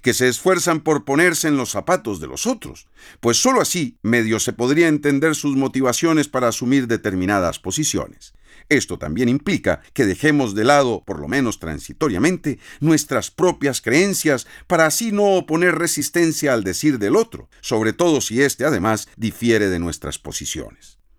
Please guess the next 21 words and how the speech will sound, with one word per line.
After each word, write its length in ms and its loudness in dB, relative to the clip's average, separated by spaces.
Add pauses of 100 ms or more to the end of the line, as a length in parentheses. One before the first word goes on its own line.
(360)
Es 160 0
bueno 280 4
y 60 2
sano 380 2
tener 260 -2
reacciones 580 0
adecuadas 680 2 (160)
a 100 2
los 180 -2
estímulos 560 -2
que 100 -4
recibimos 640 0
de 100 -6
nuestro 340 -4
entorno. 560 -2 (220)
Esto, 460 -2
algunos 400 0
lo 80 -2
llaman 480 0
inteligencia 800 -2
emocional. 720 -2